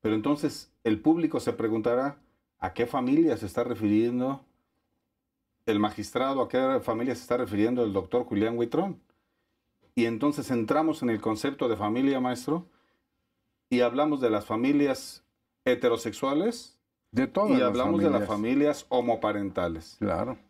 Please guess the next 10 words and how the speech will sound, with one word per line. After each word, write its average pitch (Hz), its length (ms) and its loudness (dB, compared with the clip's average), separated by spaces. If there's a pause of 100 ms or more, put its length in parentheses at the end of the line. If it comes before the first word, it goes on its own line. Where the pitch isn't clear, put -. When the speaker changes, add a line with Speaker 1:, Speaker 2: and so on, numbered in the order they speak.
(500)
Speaker 1:
Todas 165 400 2
las 131 140 -2
familias, 120 540 0
y 113 80 0
también 139 300 0
podemos 147 320 0
hablar 131 280 0
de 139 100 -2
la 113 80 2
familia 123 600 0